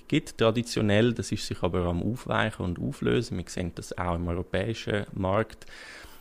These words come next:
Insofern haben wir dort positive Tendenz. Jetzt, um deine Frage zu beantworten, wie stellen wir sicher, dass wir die richtigen Anwälte und die guten Fachleute haben?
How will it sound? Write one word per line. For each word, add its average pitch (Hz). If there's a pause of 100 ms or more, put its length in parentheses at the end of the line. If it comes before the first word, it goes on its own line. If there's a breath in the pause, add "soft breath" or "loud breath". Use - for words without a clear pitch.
(120 loud breath)
Insofern 113
haben 98
wir 98
dort 95
positive -
Tendenz. -
Jetzt, -
um 98
deine 98
Frage 110
zu -
beantworten, 98
wie 107
stellen 98
wir 95
sicher, 107
dass 98
wir 95
die 90
richtigen -
Anwälte 90
und 87
die 87
guten 101
Fachleute -
haben? 101